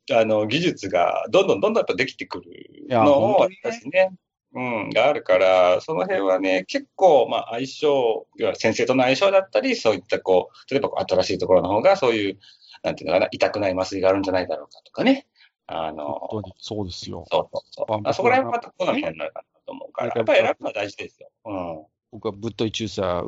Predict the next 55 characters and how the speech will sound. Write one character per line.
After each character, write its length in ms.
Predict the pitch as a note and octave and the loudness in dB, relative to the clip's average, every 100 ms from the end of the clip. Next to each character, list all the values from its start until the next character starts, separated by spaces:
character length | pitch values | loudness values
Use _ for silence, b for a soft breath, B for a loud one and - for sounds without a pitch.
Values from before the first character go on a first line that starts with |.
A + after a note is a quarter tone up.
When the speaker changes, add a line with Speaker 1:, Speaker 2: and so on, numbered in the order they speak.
| G#2+ _ _ | -8 _ _
Speaker 2:
打 80 | B2 | -6
た 120 | A#2 | -4
れ 80 | G2+ | -2
ま 100 | G#2 | 0
す 100 | - | -2
け 60 | - | -2
ど 80 | A2+ | -10
ね。 120 | A3+ _ _ | -16 _ _
Speaker 1:
<laughs> 180 | _ _ | _ _
そ 40 | F#4+ | -2
う 20 | |
で 0 | |
す 120 | - | -2
ね。 80 | - D#4 | 0 -2
Speaker 2:
<laughs> 320 | - D4+ _ | -2 -10 _
Speaker 1:
は 60 | B3 | -12
い。 40 | - - B B B C#4 D4+ B B B B B _ _ G#3+ | -12 -20 B B B -8 -4 B B B B B _ _ 2
Speaker 2:
え 260 | A3 A3 | 4 4
ー 40 | G#3 | 2
っ 20 | |
と、 400 | - G#3 G3+ G#3 _ _ _ _ _ _ _ | 4 6 6 4 _ _ _ _ _ _ _
ケ 100 | - | -2
リ 80 | D#3+ | 0
ー 20 | |
さ 100 | A#2 | -2
ん、 60 | G2 | -6
あ 40 | |
り 80 | A2 | -4
が 60 | G#2+ | -6
と 100 | F#2 | -8
う 20 | |
ご 60 | |
ざ 120 | F2 G2+ | -8 -6
い 60 | |
ま 100 | G2+ | -2
し 80 | G#2 | -2
た。 80 | A#2 | -2
Speaker 1:
は 60 | - | -4
い。 100 | - _ | -10 _
は 80 | - | -8
い。 100 | F#2+ - | -8 -8
Speaker 2:
え 220 | - C#3 | -4 -2
ー、 40 | C#3 | -2
お 80 | D#3 | -6
次 460 | - F#3 F3+ F#3 | -8 -6 -4 0
は 180 | G3 G3 | 0 2
ア 60 | G3+ | 0
ン 80 | |
セ 100 | D#3+ | -2
ル 80 | G#2 | -10
さ 140 | - E2+ | -12 -16
ん 100 | E2+ | -14
で 140 | - | -16
す 140 | - C#3 | -8 -4
ね。 160 | E3 | -4